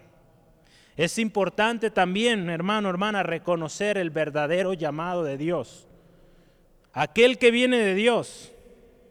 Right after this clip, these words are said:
Y hermano, hermana, no perdamos tiempo en llamamientos falsos o en aquellos que dicen ser llamados y están trayendo un mensaje falso, ¿verdad? Falsas profecías,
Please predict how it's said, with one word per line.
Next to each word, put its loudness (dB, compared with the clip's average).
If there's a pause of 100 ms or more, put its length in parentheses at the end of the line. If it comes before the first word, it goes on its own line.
(640)
Y 0
hermano, 2
hermana, 0
no -2
perdamos 0
tiempo -2 (840)
en -4
llamamientos -4
falsos -6 (1120)
o 2
en 0
aquellos 0
que -4
dicen -2
ser -2
llamados -4 (360)
y -4
están 2
trayendo 2
un -2
mensaje -4 (680)
falso, 2
¿verdad? 0
Falsas 4
profecías, -4